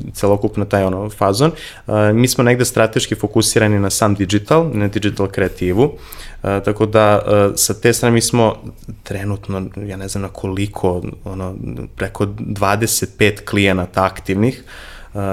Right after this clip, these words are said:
u di-, u okviru digital kreative i samim time i na, u okviru digital sektora.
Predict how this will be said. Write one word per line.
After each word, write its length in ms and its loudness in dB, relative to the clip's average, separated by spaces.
u 140 -6
di-, 160 -2
u 120 2
okviru 300 0
digital 440 -2
kreative 640 2
i 80 -4
samim 220 0
time 220 2
i 40 2
na, 180 0
u 280 -2
okviru 260 -4
digital 340 -2
sektora. 500 0